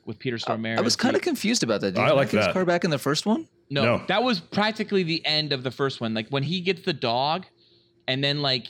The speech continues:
Speaker 1: walks away with the dog, like, maybe, like, less than a day later or maybe even hours later, he goes and gets his car back. So, I mean,
Speaker 2: Okay.
Speaker 1: that's, that's pretty,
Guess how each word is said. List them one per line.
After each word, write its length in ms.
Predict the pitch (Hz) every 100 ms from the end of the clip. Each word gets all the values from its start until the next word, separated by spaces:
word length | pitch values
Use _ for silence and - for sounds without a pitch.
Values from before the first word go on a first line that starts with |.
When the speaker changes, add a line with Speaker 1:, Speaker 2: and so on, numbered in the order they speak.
| -
Speaker 1:
walks 360 | 135 131 131 -
away 220 | 135 131
with 100 | 139
the 60 | 131
dog, 400 | 120 113 131 139
like, 240 | 131 120
maybe, 380 | 131 135 147 170
like, 340 | 143 127 - _ _ -
less 260 | 120 139 -
than 140 | 160
a 40 | 139
day 200 | 143 135
later 340 | 120 135 147
or 100 | 127
maybe 220 | 131 135
even 160 | 135 131
hours 440 | 110 117 123 120 120
later, 400 | 110 110 101 101
he 180 | 120
goes 300 | 117 120 117 117
and 80 |
gets 120 | 113 113
his 100 | 101
car 240 | 107 104
back. 380 | 80 - - _ _ _ _ _ -
So, 120 | 156
I 20 |
mean, 80 | 160
Speaker 2:
Okay. 80 | 156
Speaker 1:
that's, 260 | 208 - -
that's 180 | 202 -
pretty, 420 | - - 202 160